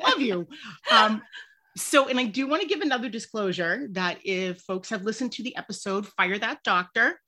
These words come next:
I will include that in the show note links, that Angela is mentioned, not as someone to fire, is exactly as the, really the epitome, really, of the importance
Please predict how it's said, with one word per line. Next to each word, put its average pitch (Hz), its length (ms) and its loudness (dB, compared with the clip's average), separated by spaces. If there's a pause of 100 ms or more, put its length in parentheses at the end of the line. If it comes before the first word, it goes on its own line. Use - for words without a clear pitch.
(280)
I 180 100 2
will 175 120 -2
include 165 300 -4
that 151 300 2
in 160 380 -2
the 156 200 -2
show 175 240 -2
note 170 220 -4
links, 180 540 -4 (440)
that 208 180 -2 (100)
Angela 262 360 -6
is 277 140 -6
mentioned, 214 520 -4 (260)
not 160 260 -6
as 214 100 -8
someone 359 260 -4
to 415 80 -6
fire, 240 640 2 (340)
is 190 160 -4
exactly 185 680 -4
as 156 440 -2 (120)
the, 160 460 -6 (440)
really 339 200 2
the 214 160 2
epitome, 240 580 2
really, 254 480 -4
of 165 320 -8 (400)
the 185 140 -2
importance 196 640 -6